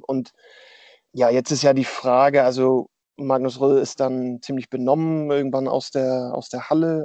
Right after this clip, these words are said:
konnte dann ja auch am Ende nicht weiterspielen und ich weiß da jetzt noch nichts, ob das eine Gehirnerschütterung ist. Ich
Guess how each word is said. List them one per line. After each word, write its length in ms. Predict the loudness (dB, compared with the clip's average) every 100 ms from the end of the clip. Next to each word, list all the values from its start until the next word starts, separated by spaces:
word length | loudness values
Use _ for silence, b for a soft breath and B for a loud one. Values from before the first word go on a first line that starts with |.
| -6
konnte 220 | -10 -8
dann 160 | -8
ja 80 | -8
auch 260 | -8 -10 -16
am 100 | -8
Ende 200 | -6 -4
nicht 180 | -6 0
weiterspielen 640 | 2 2 -2 -4 -2 0 -2
und 260 | -4 -4 B B B B B B
ich 240 | -8 -8 -14
weiß 360 | -20 0 2 4
da 140 | 4
jetzt 580 | 4 4 0 -10 -10 -8
noch 220 | -8 -6
nichts, 480 | -2 -2 -2 -10 -10 -4
ob 200 | -4 2
das 320 | 0 0 -4
eine 140 | -4
Gehirnerschütterung 880 | 0 2 2 0 -4 -4 -4 -4 -4
ist. 360 | 0 0 -2 -12
Ich 180 | -16